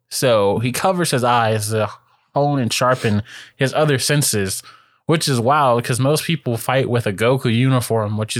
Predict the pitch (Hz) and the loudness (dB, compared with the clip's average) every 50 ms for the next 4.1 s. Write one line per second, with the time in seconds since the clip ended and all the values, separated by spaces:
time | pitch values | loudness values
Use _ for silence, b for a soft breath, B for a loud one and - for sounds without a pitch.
0 | 104 98 - - 123 127 127 127 135 131 117 - - 123 110 110 113 120 117 120 | -8 -8 -8 -6 -4 -2 0 0 0 0 -2 -2 -4 -4 -2 0 2 2 4 4
1 | 117 113 101 98 - - 104 113 110 113 - - - 120 107 98 92 - - - | 4 2 0 0 -2 -4 -2 -2 -2 -2 -4 -4 -4 -2 -2 -2 -4 -4 -4 -4
2 | - - - 113 110 127 147 147 - - - b b b b _ _ _ _ _ | -4 -2 -2 -2 0 0 -2 -4 -6 -10 -18 b b b b _ _ _ _ _
3 | _ _ _ _ - 120 123 120 117 110 - - 123 117 113 107 107 101 95 92 | _ _ _ _ -2 0 2 2 2 2 0 0 0 0 0 0 0 -2 -2 -4
4 | - | -6